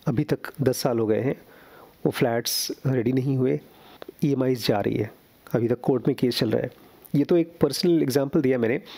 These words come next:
but मैंने देखा कि विजडम, चाहे टाइम का इन्वेस्टमेंट हो, चाहे पैसे का इन्वेस्टमेंट हो, ये खुद करने से ही आती है। लोग कहते हैं कि आप अपने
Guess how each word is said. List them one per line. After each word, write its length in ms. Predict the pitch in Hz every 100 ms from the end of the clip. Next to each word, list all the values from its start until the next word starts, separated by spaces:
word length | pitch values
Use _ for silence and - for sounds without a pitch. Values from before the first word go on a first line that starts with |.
| - - _ _ _ -
but 80 | 165 170 -
मैंने 220 | 160 202
देखा 440 | 170 - 156 - - -
कि 160 | - -
विजडम, 480 | 165 151 151 196 110 - - - - - -
चाहे 200 | 143 139
टाइम 320 | - 127 160
का 240 | 165 160 156
इन्वेस्टमेंट 540 | 143 151 - 160 147
हो, 160 | 147 147
चाहे 260 | 139 127
पैसे 320 | 120 131 -
का 120 | 147 143
इन्वेस्टमेंट 440 | 131 127 147 131
हो, 160 | 135 156 - - - -
ये 80 | 160
खुद 300 | 170 - 208
करने 320 | 208 165 165
से 120 | 175 170
ही 140 | 175
आती 260 | 107 - 113
है। 220 | 113 - _ _ - -
लोग 160 | 143 -
कहते 260 | 135 127 151
हैं 220 | 139 135
कि 160 | 139
आप 180 | 123 117
अपने 380 | 123 123 120 120